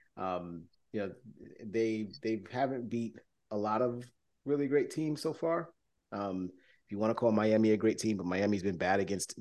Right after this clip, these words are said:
<laughs> against teams with winning, winning records all season anyway.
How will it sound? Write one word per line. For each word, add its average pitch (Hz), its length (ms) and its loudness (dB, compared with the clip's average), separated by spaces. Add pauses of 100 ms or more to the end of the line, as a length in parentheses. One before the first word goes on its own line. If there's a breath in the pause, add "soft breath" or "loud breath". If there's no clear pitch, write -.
(140)
<laughs> - 200 -4
against 107 300 -2
teams 120 200 2
with 92 80 -4
winning, 101 260 -2 (280)
winning 95 200 -4
records 95 300 -6
all 92 100 -2
season 85 340 -4
anyway. 107 400 0